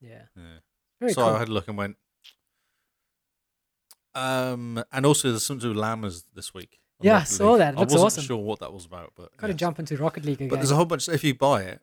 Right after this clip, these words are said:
Speaker 2: now, if you, if you purchase it previously and you jump into it now,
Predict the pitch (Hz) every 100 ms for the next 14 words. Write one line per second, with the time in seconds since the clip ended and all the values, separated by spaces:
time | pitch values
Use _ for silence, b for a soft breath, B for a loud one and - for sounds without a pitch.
0 | _ 113 117 131 151 135 156 147 160 131
1 | 139 - 120 - 123 107 - 90 131 _
2 | _ _ _ _ _ _ 113 113 110 120
3 | 117 107 107 104 80 113